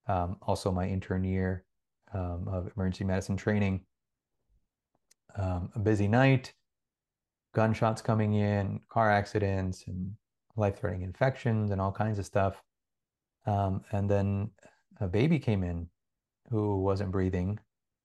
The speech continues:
and we had to do resuscitation on this baby, resuscitate this baby. Um, everything flying around, middle of the night.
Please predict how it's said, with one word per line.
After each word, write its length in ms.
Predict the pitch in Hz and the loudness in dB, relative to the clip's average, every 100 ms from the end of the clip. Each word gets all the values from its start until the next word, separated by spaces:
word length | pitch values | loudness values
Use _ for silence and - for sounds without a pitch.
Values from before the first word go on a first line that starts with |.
| _ _ _ - | _ _ _ -8
and 260 | 101 92 92 | -6 -4 0
we 140 | 95 | 0
had 200 | 90 95 | 0 -4
to 100 | - | -4
do 460 | 95 92 92 92 - _ _ - | -2 0 0 -4 -6 _ _ -8
resuscitation 920 | 98 - 92 - 95 92 98 92 90 - _ _ _ _ _ _ - | -6 -4 -6 -4 -4 -2 -4 -4 -6 -10 _ _ _ _ _ _ -10
on 80 | 90 | -8
this 140 | 87 | -8
baby, 460 | - 90 87 90 - - | -4 -4 -4 -6 -8 -12
resuscitate 480 | 117 101 - 101 98 | -6 -6 -4 -6 -6
this 140 | 101 | -8
baby. 420 | 101 92 90 87 _ _ _ - - _ _ _ _ 104 | -6 -4 -4 -6 _ _ _ -20 -20 _ _ _ _ -8
Um, 280 | 92 92 - _ - | -6 -6 -10 _ -6
everything 400 | 110 110 104 95 | -4 0 0 0
flying 300 | 107 101 98 | 0 2 2
around, 380 | 92 95 95 | 0 0 0
middle 260 | 92 110 104 | 0 2 2
of 80 | 98 | 0
the 60 | |
night. 240 | 95 95 | 0 -2